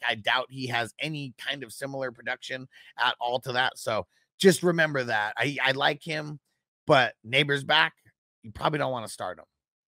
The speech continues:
I told you that this list, it always <laughs> starts with a very, very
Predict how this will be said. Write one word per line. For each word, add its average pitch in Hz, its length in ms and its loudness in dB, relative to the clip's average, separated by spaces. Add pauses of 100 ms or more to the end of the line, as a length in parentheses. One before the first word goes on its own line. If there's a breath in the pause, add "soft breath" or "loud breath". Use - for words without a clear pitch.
(680 soft breath)
I 101 80 -4
told 190 460 10
you 156 440 -2 (600 soft breath)
that 123 420 6
this 165 240 6
list, 156 560 0
it 123 140 2
always 160 500 6
<laughs> - 0 -
starts 147 400 2
with 156 240 0
a 143 80 2
very, 190 1040 2
very 151 1120 -4